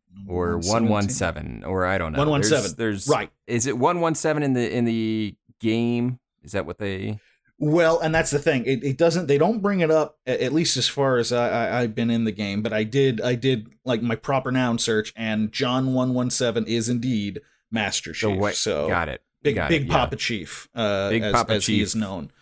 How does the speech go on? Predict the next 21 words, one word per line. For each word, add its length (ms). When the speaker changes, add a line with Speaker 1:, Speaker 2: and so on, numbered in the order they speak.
Speaker 2:
Scott 380
Speaker 1:
true 100
Speaker 2:
Steiner, 580
Speaker 1:
fans. 260
Yeah. 120
Speaker 2:
genetic 380
freak. 580
Speaker 1:
Yeah. 180
Speaker 2:
Uh, 1700
Speaker 1:
<laughs> 1120
Make 200
that 240
King 200
of 80
the 240
Hill 200
game 360
weak. 360
Speaker 2:
Yep. 240
Speaker 1:
Uh, 440
Speaker 2:
<laughs> 60